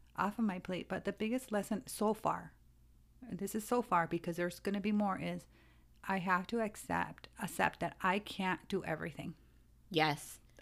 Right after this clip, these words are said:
Speaker 1: Although the scripture says,
Speaker 2: And
Speaker 1: but
Speaker 2: that might be
Speaker 1: <laughs>
Speaker 2: what you need to learn in
Speaker 1: Yeah.
Speaker 2: this season, because you are constantly always taking care of everything. You always are. And maybe it's, it's
Speaker 1: <laughs>
Speaker 2: your sign that you need to slow down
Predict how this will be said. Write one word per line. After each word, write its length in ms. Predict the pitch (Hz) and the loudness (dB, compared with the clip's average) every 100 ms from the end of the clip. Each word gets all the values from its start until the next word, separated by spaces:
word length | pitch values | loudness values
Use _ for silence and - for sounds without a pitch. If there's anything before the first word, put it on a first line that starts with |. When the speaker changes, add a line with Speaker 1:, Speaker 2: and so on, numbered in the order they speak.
| - | 8
Speaker 1:
Although 280 | 220 294 | 8 8
the 100 | 349 | 6
scripture 400 | - - 190 - | 6 6 6 6
says, 320 | 160 160 156 156 | 4 4 4 6
Speaker 2:
And 180 | 180 175 | 6 10
Speaker 1:
but 20 | |
Speaker 2:
that 240 | 180 214 | 12 12
might 160 | 240 247 | 12 12
be 160 | 240 | 12
Speaker 1:
<laughs> 40 | 220 | 12
Speaker 2:
what 200 | 185 196 | 12 10
you 60 | 202 | 6
need 160 | 185 | 4
to 100 | 214 | 4
learn 220 | 185 180 175 | 4 4 6
in 60 | |
Speaker 1:
Yeah. 100 | - | 6
Speaker 2:
this 80 | 156 | 4
season, 340 | 175 180 170 160 | 2 -2 0 0
because 300 | 156 165 170 | 0 0 0
you 140 | 180 - | -2 2
are 360 | 156 156 170 | 2 4 2
constantly 760 | 180 - 147 147 170 180 190 196 | 0 -2 -2 -2 -2 0 0 0
always 380 | - 147 147 147 | 0 0 2 0
taking 220 | 139 - - | -2 -6 -4
care 100 | 135 | -2
of 80 | 131 | -2
everything. 520 | 135 147 143 - - - - - - - - | -4 -4 -6 -6 -8 -12 -20 -20 -20 -20 2
You 160 | - 190 | 10 12
always 320 | 151 156 156 | 12 8 6
are. 160 | 156 147 | 4 4
And 100 | 143 | 4
maybe 260 | 151 151 160 | 4 4 4
it's, 180 | 170 | 2
it's 260 | - 143 - | -2 0 2
Speaker 1:
<laughs> 140 | 214 190 | 2 4
Speaker 2:
your 200 | 170 160 | 4 4
sign 420 | - 156 156 156 | 2 0 0 0
that 120 | 151 - | -2 -2
you 100 | 156 | 0
need 200 | 156 - | -2 -4
to 100 | 151 | -6
slow 560 | - - 151 147 147 | -6 -6 -2 0 0
down 440 | 202 160 147 156 | 2 0 0 -4